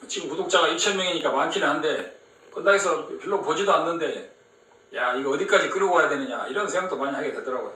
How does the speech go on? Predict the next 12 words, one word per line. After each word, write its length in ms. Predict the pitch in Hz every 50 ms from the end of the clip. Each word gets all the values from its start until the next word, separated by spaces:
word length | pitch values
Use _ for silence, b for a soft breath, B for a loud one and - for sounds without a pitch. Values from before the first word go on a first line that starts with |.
| - - -
그래서 280 | 139 147 143 139 139 135
이번에도 800 | 139 151 180 175 - 165 170 170 165 160 160 156 147 151 143 131
지금 220 | - - 151 139
거의 200 | 147 156 156 151
칠 200 | - - 220 226
개월 260 | 226 226 208 - 165
반 180 | - 160 165 165
동안 240 | - 170 160 151 135
제가 220 | 135 139 139 127 -
법회를 480 | 135 - - 170 160 147 135 131 117
안 140 | 117 123 143
했는데 520 | 151 151 139 131 139 139 131 - - -